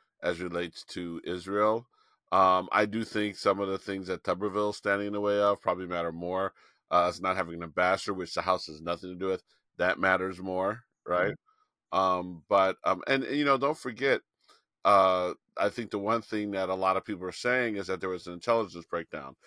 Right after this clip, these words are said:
Speaker 1: At the end of the day, the intelligence breakdown has to be responsibility of the Israelis.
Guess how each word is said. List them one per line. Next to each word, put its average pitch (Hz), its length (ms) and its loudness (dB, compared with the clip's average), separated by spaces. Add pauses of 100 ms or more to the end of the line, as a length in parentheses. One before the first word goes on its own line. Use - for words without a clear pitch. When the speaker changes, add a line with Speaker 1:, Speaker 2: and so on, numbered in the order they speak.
(320)
Speaker 1:
At 117 120 2
the 147 80 2
end 147 120 0
of 120 80 -4
the 117 60 0
day, 107 80 4
the 95 120 -4
intelligence 92 440 -2
breakdown 87 440 -8
has 98 260 -2
to - 80 -18
be 87 60 -10
responsibility 80 680 -8
of 73 80 -14
the 76 140 -12
Israelis. 78 460 -8